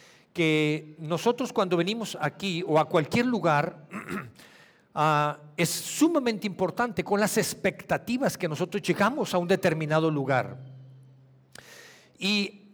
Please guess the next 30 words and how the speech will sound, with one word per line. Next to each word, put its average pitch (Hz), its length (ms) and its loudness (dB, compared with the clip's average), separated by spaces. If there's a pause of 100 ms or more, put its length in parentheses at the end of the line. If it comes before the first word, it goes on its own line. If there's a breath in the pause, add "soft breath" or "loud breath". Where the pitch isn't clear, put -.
e 202 120 4
independientemente 208 1300 2
de 156 80 2
lo, 151 120 2
de 156 220 0
la 160 80 4
atmósfera, 165 840 -2
independientemente 226 840 -2
de 180 140 2
lo, 160 240 0
la 147 140 0
circunstancia 180 840 -2
que 156 120 -6
pueda 180 220 0
estar 175 420 -2
pasando, 143 840 -4
de 151 140 0
lo 143 100 0
que 143 120 -8
suceda, 143 580 -4 (400 loud breath)
nosotros, 180 680 -6 (460 soft breath)
ah, 135 400 0
la 156 140 2
actitud 175 600 -4
que 277 120 -4
tomemos, 143 640 -6 (140)
la 180 260 0
expectativa 214 920 -6
que 185 120 -6
traigamos, 127 720 -6